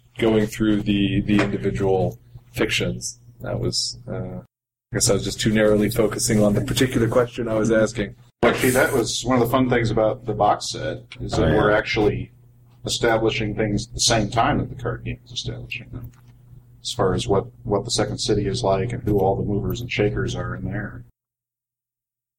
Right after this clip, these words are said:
Speaker 1: Maybe this is more of a, this is both, I guess, both an R P G and a story question. Will the Second City box set, how much will that fill in of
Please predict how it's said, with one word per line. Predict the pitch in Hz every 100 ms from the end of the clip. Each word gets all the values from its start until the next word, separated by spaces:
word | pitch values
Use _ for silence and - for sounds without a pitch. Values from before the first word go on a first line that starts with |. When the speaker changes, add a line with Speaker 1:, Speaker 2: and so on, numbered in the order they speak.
| _ _ _ _ _ _ _ _
Speaker 1:
Maybe | - 113
this | 107
is | 104
more | 120 113
of | 110
a, | 117
this | 127 123
is |
both, | 120 127
I | 131 123
guess, | 127 127
both | 123 131
an | 127
R | 131 131
P | 127 120
G | 120 131
and | 127 127
a |
story | 117 123 113
question. | 117 120 120 113
Will | 127
the | 123
Second | 117 147 135 139
City | - 135 123
box | 110 117 120 - -
set, | 135 127 - - _ -
how | 139
much | 131
will | 135
that | 123 120 123
fill | - - 131 123 120
in | 120 123 120 117 113
of | 117 107 104 107 101 -